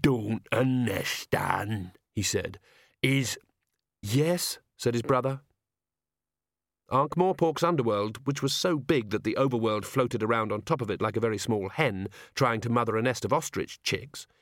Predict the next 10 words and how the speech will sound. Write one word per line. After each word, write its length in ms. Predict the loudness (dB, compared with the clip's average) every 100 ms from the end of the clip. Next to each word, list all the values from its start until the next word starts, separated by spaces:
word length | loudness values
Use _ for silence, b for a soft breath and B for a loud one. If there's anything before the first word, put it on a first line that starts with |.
| b b b 2
already 400 | 2 2 2 2
had 400 | 0 -2 -2 0
Big 240 | 0 2
Dave, 440 | 0 0 -4 -6
Fat 300 | -2 0 0
Dave, 500 | -2 -2 -2 -6 -6
Mad 320 | 0 2 2 0
Dave, 440 | 0 0 -2 -6 b b b
Wee 240 | 0 2 4
Davy, 520 | 4 2 0 -2